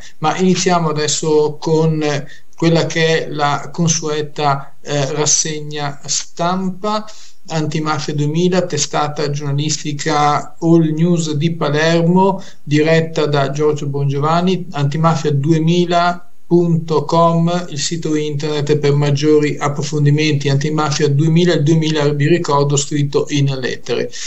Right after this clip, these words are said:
Detto questo, andiamo quindi con questa,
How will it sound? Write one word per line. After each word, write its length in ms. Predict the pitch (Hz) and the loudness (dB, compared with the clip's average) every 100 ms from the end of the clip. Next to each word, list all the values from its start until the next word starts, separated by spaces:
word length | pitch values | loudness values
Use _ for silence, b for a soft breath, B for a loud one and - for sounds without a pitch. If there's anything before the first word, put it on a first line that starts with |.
| B B B | B B B
Detto 640 | 143 196 226 - 190 175 165 | 0 2 2 0 0 0 0
questo, 800 | 180 143 139 - 175 202 226 - | 0 0 -4 -4 0 2 2 -2
andiamo 640 | 165 151 175 180 160 143 | -6 -2 2 2 2 -2
quindi 500 | - 165 160 147 147 | -4 -4 -2 -4 -6
con 320 | 139 143 143 | -4 -2 -2
questa, 600 | 139 160 - 151 135 123 | 0 -2 -2 -2 -2 -2